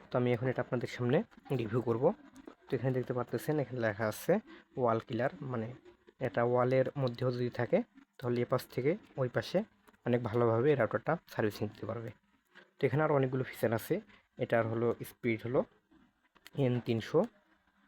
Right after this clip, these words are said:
তো তিনশো এমবিপিএস। তো আমি এখন এটা আপনাদের সামনে খুলে দেখাবো এটার মধ্যে কী কী আছে দেওয়া। তো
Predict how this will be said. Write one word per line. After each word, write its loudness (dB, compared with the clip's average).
তো -4
তিনশো 0
এমবিপিএস। -2
তো -20
আমি 0
এখন 0
এটা -2
আপনাদের -2
সামনে -2
খুলে -2
দেখাবো -2
এটার -2
মধ্যে -2
কী -8
কী -2
আছে -2
দেওয়া। 2
তো -6